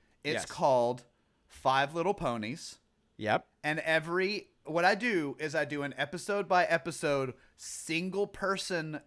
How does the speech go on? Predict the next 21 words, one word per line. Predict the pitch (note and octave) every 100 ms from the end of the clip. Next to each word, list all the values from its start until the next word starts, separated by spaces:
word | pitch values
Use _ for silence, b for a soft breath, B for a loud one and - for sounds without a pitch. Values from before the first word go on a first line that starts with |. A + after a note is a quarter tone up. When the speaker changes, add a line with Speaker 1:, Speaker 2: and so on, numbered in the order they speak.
| _
Speaker 1:
commentary | - F#3 G3 D#3+ C#3 C#3+ C3 A#2+ A#2+
on | C3+ C#3 C3+
every | C#3+ C#3+ D#3 D3+
episode | D3 D3 - C#3+ C3
of | B2 A#2
the | A#2+ A2+ -
old | C#3+ D#3 G3 A3 G3 b b b
and | F#3 G#3+ B3+ C4 A3 G3
new | G3 A#3 G#3+
My | D3 C3+ D3+
Little | D#3 D#3 D3 C#3
Ponies | C3+ D3+ E3 F3+ F#3+
shows, | - G#3+ G#3+ A#3+ B3+ - b b F3
and | F3+
I | E3
rank | D3+ D#3+ E3 D#3
my | C#3+
top | - D3+ C#3+
five | - C#3 C3+ B2 -
favorite | - D3 C#3 B2+ A#2+ -
elements | B2+ A2+ F#2+ D#2 - -